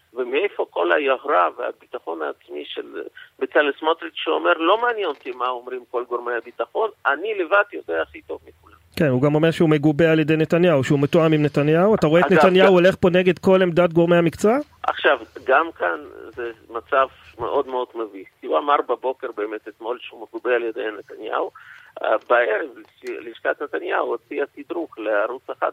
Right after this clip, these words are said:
Speaker 1: עשרה, ראית בטח את הפרסום, שנתניהו דווקא תומך בעמדתם של מל"ל, שב"כ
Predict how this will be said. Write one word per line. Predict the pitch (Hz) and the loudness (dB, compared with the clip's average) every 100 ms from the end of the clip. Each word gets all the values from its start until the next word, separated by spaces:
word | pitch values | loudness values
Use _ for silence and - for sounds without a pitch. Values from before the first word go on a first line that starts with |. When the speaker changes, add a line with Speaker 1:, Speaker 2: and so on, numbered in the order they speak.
| _ | _
Speaker 1:
עשרה, | - 117 | -10 -10
ראית | 117 123 | -10 -10
בטח | 120 123 123 - | -10 -10 -10 -12
את | - | -12
הפרסום, | 131 135 - - 180 170 - - - | -8 -8 -8 -6 -6 -8 -18 -20 -14
שנתניהו | - 131 - 135 147 151 | -6 -6 -4 -2 0 0
דווקא | 143 139 - | 0 -2 -4
תומך | 135 123 139 139 | -8 -6 -6 -6
בעמדתם | 127 120 117 113 - 123 | -6 -8 -6 -6 -4 -6
של | - 120 | -6 -12
מל"ל, | 113 117 127 135 123 | -10 -4 0 0 -2
שב"כ | - 117 123 | -10 -4 -2